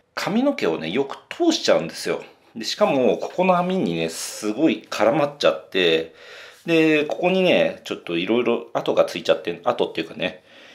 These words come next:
汚れがついてるっぽく見えるのは、これはね、髪染めた時に、その髪の毛、抜けた髪の毛に、なんていうの、髪の染めるやつがついちゃって、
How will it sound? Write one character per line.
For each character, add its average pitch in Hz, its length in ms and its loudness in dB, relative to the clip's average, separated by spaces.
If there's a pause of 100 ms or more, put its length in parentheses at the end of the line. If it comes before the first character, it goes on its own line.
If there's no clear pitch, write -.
汚 92 240 2
れ 123 80 4
が 127 100 2
つ 131 140 -8
い 117 80 -10
て 127 120 -6
る 90 80 -6
っ - 20 -8
ぽ - 180 -8
く 92 100 -8
見 87 120 -2
え 82 80 -2
る 78 80 -6
の 76 160 -8
は、 80 180 2
こ - 140 -8
れ 123 80 -2
は 127 80 0
ね、 113 320 0
髪 185 240 0
染 104 140 0
め 90 80 -2
た 82 120 0
時 - 220 -8
に、 85 480 -6 (260)
そ 101 100 -14
の 87 120 -4
髪 180 480 0
の 214 120 2
毛、 - 360 -8
抜 214 100 -4
け 175 140 -2
た 180 160 2
髪 170 320 -2
の 175 100 -2
毛 95 180 -4
に、 92 440 -6 (340)
な 82 120 -8
ん 80 40 -10
て 80 100 -8
い 78 40 -4
う - 20 -8
の、 - 180 -10
髪 143 260 2
の 156 160 2
染 139 200 2
め 151 100 2
る 156 60 2
や 160 120 4
つ - 120 -10
が - 140 -6
つ - 160 -10
い 127 60 -10
ち - 100 -4
ゃ - 20 -4
っ - 140 -16
て、 104 320 2